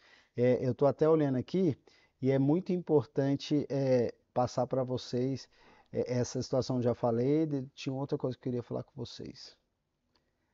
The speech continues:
Pois é, nem fantasiado os cara quer, nem fantasiado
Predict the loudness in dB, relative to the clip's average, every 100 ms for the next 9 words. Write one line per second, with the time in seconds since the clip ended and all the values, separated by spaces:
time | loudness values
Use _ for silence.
0 | _ 2 2 6 4 4 4 4 2 0
1 | -4 -2 0 0 0 -2 -4 -6 -4 -4
2 | -4 -6 -2 -2 0 -4 -6 -10 -6 -6
3 | -4 -4 -6 -10